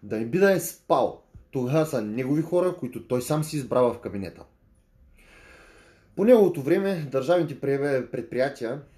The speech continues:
които все още бяха държавни и неприватизирани, бяха източени с фирми на входа и изхода, които купуваха продукцията за жълти стотинки и продава-, продаваха суровината на нереално високи цени. Това си беше чисто източване.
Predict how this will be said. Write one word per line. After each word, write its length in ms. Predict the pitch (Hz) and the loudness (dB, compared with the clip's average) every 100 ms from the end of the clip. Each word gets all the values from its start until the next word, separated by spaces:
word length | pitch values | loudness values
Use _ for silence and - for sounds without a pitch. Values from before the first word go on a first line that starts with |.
| - | -10
които 200 | 131 98 | -10 -8
все 120 | - | -2
още 260 | 135 147 147 | -2 -2 -4
бяха 220 | 135 127 | -4 -2
държавни 440 | 117 104 123 113 | -4 0 -2 -2
и 40 | 110 | -4
неприватизирани, 840 | 120 - 113 101 87 107 117 160 | -6 -4 -4 -4 -8 -8 -4 -4
бяха 280 | 165 123 147 | -2 0 -2
източени 680 | 123 - 139 139 117 151 190 _ - | -6 -4 -6 -4 -6 -6 -8 _ -14
с 160 | - 117 | -8 -8
фирми 420 | - 196 180 175 | -4 -2 0 -2
на 120 | 117 | -2
входа 420 | - 151 175 - 127 | -2 0 0 -2 -6
и 140 | 120 | -8
изхода, 440 | 110 - 117 165 165 | -8 -8 -6 -6 -4
които 260 | 160 160 | -4 -4
купуваха 600 | - 117 143 170 170 170 165 - | -12 -10 -4 -2 2 0 0 -8
продукцията 560 | 123 104 156 170 170 131 | -8 -6 -4 -2 -2 -4
за 180 | 107 | -10
жълти 340 | 101 107 98 107 | -6 -6 -6 -8
стотинки 580 | - 135 117 104 175 185 - | -16 -10 -8 -8 -8 -10 -6
и 140 | 165 | -6
продава-, 540 | 139 123 120 139 143 - | -4 -4 0 0 0 -2
продаваха 420 | 107 131 202 160 | -2 2 2 -2
суровината 680 | - 127 107 110 160 202 - - - | -6 -6 -6 -4 -4 -4 -6 -10 -2
на 160 | 147 | 0
нереално 680 | 139 135 120 131 185 220 214 | 2 2 0 0 0 0 -2
високи 420 | 170 170 165 120 | -4 -4 -6 -8
цени. 220 | - 92 76 _ - _ _ - _ - _ - - - - - | -14 -14 -16 _ -20 _ _ -20 _ -20 _ -20 -20 -20 -10 0
Това 140 | 123 | 0
си 140 | 117 | 0
беше 260 | 139 165 - | -4 -4 -4
чисто 280 | 220 - 220 | -6 -4 -4
източване. 560 | - 202 170 - 90 | 0 2 2 -2 -8